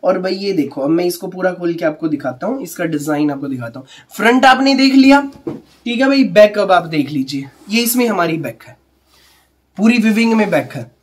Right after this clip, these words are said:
Back का border, एक बाजू, बाजू का border, दूसरी बाजू, दूसरी बाजू का border,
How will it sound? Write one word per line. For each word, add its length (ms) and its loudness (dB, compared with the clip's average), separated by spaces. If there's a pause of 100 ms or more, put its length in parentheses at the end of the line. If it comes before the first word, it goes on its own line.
Back 240 -6
का 120 2
border, 360 -2 (760)
एक 280 2
बाजू, 380 4
बाजू 360 0
का 180 2
border, 340 -2 (420)
दूसरी 440 2
बाजू, 320 2
दूसरी 340 -4
बाजू 280 -2
का 140 0
border, 340 -2